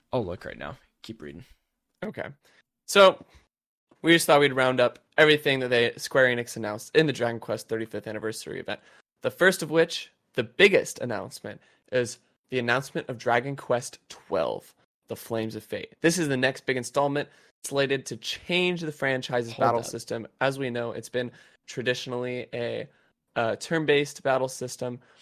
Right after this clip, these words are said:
Speaker 2: but who knows what it's gonna look like, uh, now.
Speaker 1: Um, Dr-, I played Dragon Quest nine on the D S.
Speaker 2: Okay.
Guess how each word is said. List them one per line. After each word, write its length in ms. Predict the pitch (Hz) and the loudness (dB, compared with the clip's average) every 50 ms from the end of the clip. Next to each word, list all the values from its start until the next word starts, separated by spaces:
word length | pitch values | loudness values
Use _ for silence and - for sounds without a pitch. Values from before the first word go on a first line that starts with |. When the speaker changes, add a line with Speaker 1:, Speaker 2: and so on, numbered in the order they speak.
| - - | -8 -6
Speaker 2:
but 240 | 120 120 110 - - _ _ _ _ _ - | -4 -4 -4 -6 -8 _ _ _ _ _ -18
who 200 | - - 143 127 | -8 -6 -4 -2
knows 300 | 123 120 120 120 117 117 | -2 -2 -2 -2 -4 -4
what 80 | 120 117 | -6 -6
it's 80 | 113 - | -6 -6
gonna 160 | - 113 110 110 | -8 -8 -8 -6
look 200 | 110 107 - - | -8 -8 -8 -8
like, 300 | 95 95 92 - - - _ _ _ _ _ _ _ - | -8 -6 -6 -8 -10 -16 _ _ _ _ _ _ _ -12
uh, 420 | 113 110 107 104 101 104 107 107 - - - | -8 -6 -6 -6 -6 -8 -10 -12 -14 -14 -14
now. 220 | - 110 95 90 - _ _ _ _ _ _ _ _ _ _ _ _ _ _ _ _ _ _ _ _ _ _ - | -12 -12 -12 -14 -16 _ _ _ _ _ _ _ _ _ _ _ _ _ _ _ _ _ _ _ _ _ _ 0
Speaker 1:
Um, 440 | 143 143 139 127 117 113 110 113 117 _ _ _ _ _ _ _ _ _ _ _ _ _ _ _ _ _ _ - | 0 2 2 0 -2 -4 -6 -10 -12 _ _ _ _ _ _ _ _ _ _ _ _ _ _ _ _ _ _ -10
Dr-, 160 | - - 147 - | -8 -6 -2 0
I 120 | 139 151 | 0 0
played 260 | 147 - 190 170 143 | 0 2 0 0 0
Dragon 360 | 117 - 127 117 123 127 131 127 | 0 -2 -4 -2 -2 -2 -2 -4
Quest 420 | - - 135 123 117 - - - - | -4 -2 -2 -2 -2 -4 -10 -14 -10
nine 580 | 101 113 113 110 107 104 - - - - 135 - _ _ _ | -8 -6 -6 -6 -6 -8 -10 -12 -12 -16 -18 -20 _ _ _
on 180 | - 113 113 107 | -12 -10 -10 -10
the 80 | 107 - | -10 -12
D 220 | - - - - | -12 -12 -10 -10
S. 320 | - - - - - - - _ _ _ _ _ _ _ _ _ - | -10 -10 -10 -12 -14 -14 -16 _ _ _ _ _ _ _ _ _ -8
Speaker 2:
Okay. 220 | 113 110 117 139 | -6 -6 -6 -8